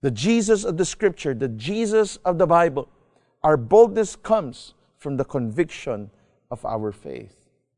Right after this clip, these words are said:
You know, as I process even my own life and my own emotions, moving forward, it's now July, June, sorry. Ayan, sobrang futuristic, July na. It's now June.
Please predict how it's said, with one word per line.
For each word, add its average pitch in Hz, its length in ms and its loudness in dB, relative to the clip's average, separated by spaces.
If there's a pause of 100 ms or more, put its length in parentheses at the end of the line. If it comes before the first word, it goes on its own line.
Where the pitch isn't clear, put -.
(320)
You 180 120 -2
know, 196 120 4
as 165 260 -2
I 170 300 4 (120)
process 202 600 0
even 180 320 0
my 170 140 0
own 165 220 0
life 165 460 -4
and 139 100 -6
my 151 120 -2
own 165 180 2
emotions, 160 680 -2 (680)
moving 220 440 2
forward, 160 540 4 (400)
it's - 200 -10
now 196 220 0
July, 156 520 0 (100)
June, 117 480 -4
sorry. 127 420 -6 (220)
Ayan, 147 260 -12
sobrang 131 340 -4
futuristic, 131 600 -6
July 120 300 -4
na. 127 180 -16 (580)
It's - 220 -2
now 220 220 4
June. 139 320 -4